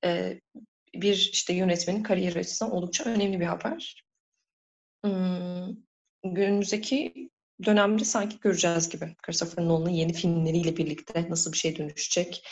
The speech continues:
ya da başka filmler üzerinden, onların gişe rakamları üzerinden yeniden belki bakıp, e, işte aslında şu film çok daha büyük bir şey yaptı falan gibi bir,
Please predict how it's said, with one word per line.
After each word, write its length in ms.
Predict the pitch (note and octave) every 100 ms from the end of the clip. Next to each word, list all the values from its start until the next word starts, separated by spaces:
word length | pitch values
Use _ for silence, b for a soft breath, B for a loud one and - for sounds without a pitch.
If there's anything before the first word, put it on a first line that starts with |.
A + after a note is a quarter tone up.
| -
ya 60 | F3+
da 260 | F#3 F#3
başka 320 | F3 - -
filmler 360 | G#3+ F3 E3 D3+
üzerinden, 560 | D#3+ E3 D#3+ D3+ D#3+ F#3+
onların 420 | E3+ E3 D#3+ E3+
gişe 220 | E3 E3 E3 -
rakamları 460 | E3 - D#3 D3+ D3+
üzerinden 640 | - D#3+ D#3 F3 G3 A3 B B -
yeniden 440 | F3+ E3 E3 E3
belki 320 | D#3+ F3+ -
bakıp, 260 | D#3+ D#3+ - - - _ _ _ _ F#3+
e, 380 | E3 D#3 D#3 D#3+
işte 240 | - -
aslında 640 | E3 E3 - D#3 E3 E3
şu 220 | - - E3+
film 200 | - E3
çok 260 | E3 E3
daha 200 | E3 D#3+
büyük 180 | D#3+ D#3 -
bir 60 |
şey 200 | - D#3+
yaptı 280 | D#3+ E3 - -
falan 260 | D#3+ D#3
gibi 220 | D3+ D3+
bir, 180 | D3+ D#3